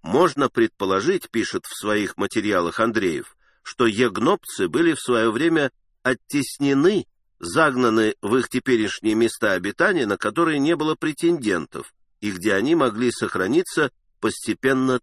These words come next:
тая в числе". И добавил: "Сохранив свой загадочный язык, не похожий на язык ни одной из окружающих этнических групп". Наконец, о нуристанцах.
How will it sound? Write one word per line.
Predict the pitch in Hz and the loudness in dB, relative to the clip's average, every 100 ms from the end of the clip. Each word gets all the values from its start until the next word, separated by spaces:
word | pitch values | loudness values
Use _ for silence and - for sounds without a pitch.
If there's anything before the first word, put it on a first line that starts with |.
| - | -2
тая | 95 92 92 | 0 0 -4
в | - | -8
числе". | - 101 - - - - _ _ _ _ | -8 -8 -10 -16 -16 -20 _ _ _ _
И | 175 | -4
добавил: | 185 175 82 73 71 - _ _ _ | -2 -2 -2 -4 -6 -10 _ _ _
"Сохранив | - - 110 113 110 110 127 117 | -12 -2 -2 2 2 4 2 0
свой | - - 113 117 104 _ _ | -4 0 4 4 2 _ _
загадочный | 90 110 98 127 95 - - 82 | -2 0 2 0 0 -4 -4 -6
язык, | 76 80 76 110 170 - - _ _ - | -4 -6 -4 -4 -6 -10 -20 _ _ -8
не | 107 | -6
похожий | - 101 - 170 151 131 | -2 -2 2 0 2 0
на | 117 | 2
язык | 110 95 87 175 - 82 | 2 0 -2 -4 -4 -8
ни | 95 | -2
одной | 92 90 101 156 180 - | 0 -2 0 0 0 -2
из | 123 | -4
окружающих | 107 - 101 90 117 127 - 127 - _ _ | -4 -4 -4 -2 -2 -2 -4 -6 -6 _ _
этнических | 95 98 90 90 - 90 - 95 87 | -6 -6 -4 -4 -4 -8 -8 -10 -8
групп". | 80 78 - _ _ _ _ _ _ _ - | -8 -8 -10 _ _ _ _ _ _ _ -4
Наконец, | 135 - 131 117 131 135 - - - | -2 0 0 2 2 0 -8 -16 -2
о | 110 | 0
нуристанцах. | 113 117 113 - 120 90 - - - - | 2 2 0 0 0 -2 -8 -14 -16 -18